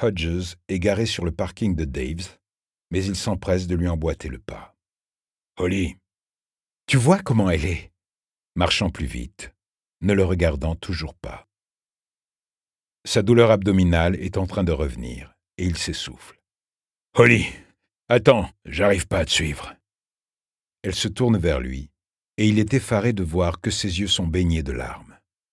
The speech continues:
C'est tellement plus compliqué, tellement, tellement, tellement. Mais ils ne veulent rien entendre, et ils n'avouent même pas la vraie raison qui est que Pete veut avoir une jolie fête de départ, sans que tout ça plane au-dessus de sa tête comme toi avec le tueur à la Mercedes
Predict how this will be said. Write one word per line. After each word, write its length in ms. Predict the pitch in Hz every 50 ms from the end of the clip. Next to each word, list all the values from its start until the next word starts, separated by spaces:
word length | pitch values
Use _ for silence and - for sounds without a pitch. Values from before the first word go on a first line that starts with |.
| _ _ _ _ _ _ _ _ _ _ _ _ _ _ _ -
C'est 240 | - - 180 170 -
tellement 320 | - 180 170 165 160 156
plus 200 | 160 - 175 165
compliqué, 680 | - 147 139 - 135 127 - - 135 131 117 110 - _ _ _ _ _ _ _ _ -
tellement, 380 | - 196 170 165 165 156 147 -
tellement, 440 | - - 202 180 170 170 165 165
tellement. 500 | 165 170 - 196 175 165 170 156 139 127 113 _ _ _ _ _ _ _ _ _ _ _ _ _ -
Mais 140 | 160 170 139
ils 160 | 151 180 180
ne 100 | 175 160
veulent 220 | 143 165 160 160
rien 260 | 151 160 175 170 160
entendre, 600 | 156 151 143 - 156 147 143 139 127 117 - - - _ _ _ _ _ -
et 100 | - 160
ils 120 | 170 170 175
n'avouent 240 | 170 165 156 165 170
même 200 | 165 156 156 143
pas 200 | - 175 170 160
la 100 | 151 143
vraie 220 | 117 131 160 160
raison 400 | 151 151 147 131 - 151 147 151
qui 180 | 139 - - 147
est 120 | 139 113
que 100 | - 139
Pete 480 | 110 110 - 143 160 175 170 - - - _ _ _
veut 160 | - 110 139 147
avoir 240 | 135 147 156 147
une 140 | 160 147 127
jolie 240 | 110 165 180 165 147
fête 240 | - - 156 151 135
de 80 | 135
départ, 520 | 139 - 131 120 - 135 123 127 127 113 - - _ _ _ _ - -
sans 180 | - 196 175
que 120 | 170 - 160
tout 160 | 160 160 143
ça 180 | - - 156
plane 260 | 135 - 147 160 160 156
au-dessus 280 | 147 - - - 147
de 80 | - -
sa 140 | - 123 110
tête 280 | - - 139 139 -
comme 240 | - - 139 131 117
toi 220 | - - 151 143
avec 240 | 135 120 131 113 -
le 80 | 127 120
tueur 320 | - - 147 151 147 127
à 40 | 117
la 60 | 110
Mercedes 640 | 107 120 123 - - - 123 120 156 160 160 - -